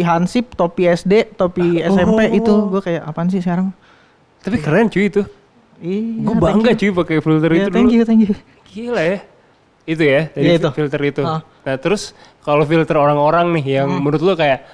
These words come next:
Speaker 2: "Aduh, annoying banget deh, ngapain deh?" Filter tanya jawab tuh males gak sih buat lo?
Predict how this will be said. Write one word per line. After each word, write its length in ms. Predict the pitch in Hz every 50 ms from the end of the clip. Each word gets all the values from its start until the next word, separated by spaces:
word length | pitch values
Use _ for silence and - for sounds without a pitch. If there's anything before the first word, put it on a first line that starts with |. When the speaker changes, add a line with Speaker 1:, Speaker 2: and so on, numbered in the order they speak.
| - - _ _
Speaker 2:
"Aduh, 260 | - 160 170 147 139
annoying 280 | 127 120 120 120 123 127
banget 320 | 120 123 123 131 147 151
deh, 120 | 139 127 107
ngapain 380 | 110 120 113 - 143 160 165
deh?" 160 | 165 139 117 - - _ _ _ _ _ _ _ _ _
Filter 280 | - 160 170 160 190 175
tanya 220 | 165 185 175 175
jawab 260 | 165 160 160 185 208 -
tuh 120 | - 247
males 240 | 226 190 185 226 208
gak 100 | - 165
sih 100 | - -
buat 200 | 185 165 156 151
lo? 220 | 160 170 190 196